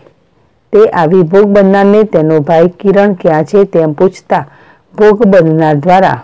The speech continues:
પોતાનો ભાઈ કિરણ બહાર ગયેલ હોવાનું જણાવતા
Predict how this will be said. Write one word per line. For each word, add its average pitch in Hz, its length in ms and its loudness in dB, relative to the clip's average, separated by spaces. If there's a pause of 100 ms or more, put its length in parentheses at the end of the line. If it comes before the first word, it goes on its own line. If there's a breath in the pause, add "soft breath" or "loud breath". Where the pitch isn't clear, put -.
(120)
પોતાનો 214 480 0
ભાઈ 165 300 0
કિરણ 202 440 0
બહાર 180 380 -2
ગયેલ 156 320 0
હોવાનું 156 460 -2
જણાવતા 156 680 -4